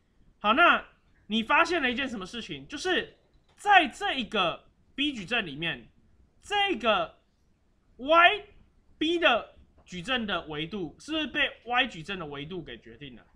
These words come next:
什么意思呢？我们来换一下，X 是什么？N 乘以 M，这个 M 是那个，M 是那个就是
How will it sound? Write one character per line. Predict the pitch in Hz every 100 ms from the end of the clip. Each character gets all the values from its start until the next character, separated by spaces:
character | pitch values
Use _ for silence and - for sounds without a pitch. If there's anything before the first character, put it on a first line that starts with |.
| _
什 | - 185
么 |
意 | 262
思 | 233 220
呢？ | 208
我 |
们 | 180
来 | 196
换 | 233 214
一 |
下， | 208 196 147 _ _ _ _ -
X | 285 - 302 262
是 | 294
什 | 247
么？ | 185 139 - _ _
N | 233 269 269
乘 | 240 202 214
以 | 196 139 123 110 _ _ _ _ _ -
M， | 214 233 - _ _
这 | 269
个 | 240
M | 254 226
是 | 202 233 220 196 160 143 - -
那 | 175
个， | 165 147 135 _ _ _ _ -
M | 233 214
是 | - 214
那 | 190
个 | 170 156
就 | 151 180
是 | 180 160 151 143 135